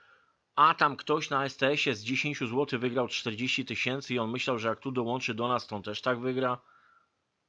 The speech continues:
A tu mu o jakimś stawkowaniu mówią. Bez sens.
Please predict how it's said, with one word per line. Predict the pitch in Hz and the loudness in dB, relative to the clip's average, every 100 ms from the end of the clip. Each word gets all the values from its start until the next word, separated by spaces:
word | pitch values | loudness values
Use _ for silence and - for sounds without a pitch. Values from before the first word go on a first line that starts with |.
| _ _ _ | _ _ _
A | 123 | -4
tu | 143 | 0
mu | 147 | 0
o | 139 | 0
jakimś | - 123 | 0 -6
stawkowaniu | - 113 - 107 107 143 160 | 0 0 0 2 4 4 2
mówią. | 156 151 139 127 113 117 _ _ _ _ _ _ _ _ _ - | -2 -2 -2 -2 -6 -10 _ _ _ _ _ _ _ _ _ 2
Bez | 113 135 - | 4 4 -2
sens. | 120 104 98 - | -4 -4 -6 -14